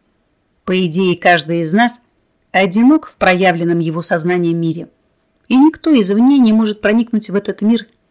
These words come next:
как не может думать чужим умом.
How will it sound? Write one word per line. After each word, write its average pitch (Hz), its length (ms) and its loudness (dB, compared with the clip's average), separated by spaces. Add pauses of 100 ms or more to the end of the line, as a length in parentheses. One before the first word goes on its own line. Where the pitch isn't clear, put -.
(200)
как 190 200 -6
не 180 100 -2
может 180 340 -6 (420)
думать 190 480 -2 (180)
чужим 185 420 -10
умом. 175 400 -8